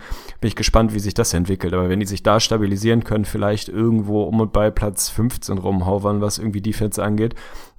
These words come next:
Offensiv weiter Ngiani auf absolut, ja, M V P, Borderline M V P Kaliber Saison unterwegs, dann ist das einfach ein sehr gutes Team, gutes bis sehr gutes Team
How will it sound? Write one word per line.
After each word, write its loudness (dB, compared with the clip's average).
Offensiv 2
weiter 6
Ngiani 0
auf 0
absolut, 0
ja, 4
M 2
V 0
P, 6
Borderline 6
M 0
V 2
P 0
Kaliber 2
Saison 2
unterwegs, 0
dann -2
ist 0
das -2
einfach 0
ein 0
sehr 2
gutes 0
Team, 4
gutes 0
bis 0
sehr 6
gutes -2
Team 4